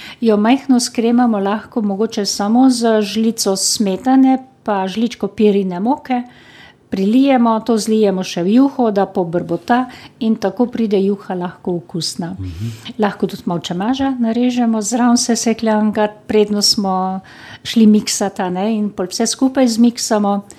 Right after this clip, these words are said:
Speaker 1: nam tudi daje dober priokus, sookus. In po okusu slano, da je. Pol pa ponudimo zla-, eh, zraven tele kruhove kocke, lahko imamo fritate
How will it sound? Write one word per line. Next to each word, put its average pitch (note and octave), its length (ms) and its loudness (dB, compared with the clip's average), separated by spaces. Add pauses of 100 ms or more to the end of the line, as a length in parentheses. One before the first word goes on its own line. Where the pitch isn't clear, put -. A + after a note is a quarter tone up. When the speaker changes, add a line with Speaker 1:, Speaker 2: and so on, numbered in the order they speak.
(320)
Speaker 1:
nam G3+ 260 2
tudi G#3 200 0
daje F#3+ 280 4
dober F3+ 320 0
priokus, F#3 600 0 (300)
sookus. A#3+ 800 0 (1120)
In C#4 200 2
po C4 180 -2
okusu A#3 480 -2
slano, E3+ 480 -4
da E3+ 140 -6
je. E3+ 220 -6 (720)
Pol D4+ 160 -8
pa C4 120 -4
ponudimo B3 540 2
zla-, G#3 380 -2
eh, G#3 200 -6
zraven F#3+ 480 -4 (280)
tele F3+ 340 -2
kruhove B3 580 2
kocke, G#3 640 -2 (760)
lahko G#3 340 -2
imamo F3+ 460 -4
fritate F#3 840 -2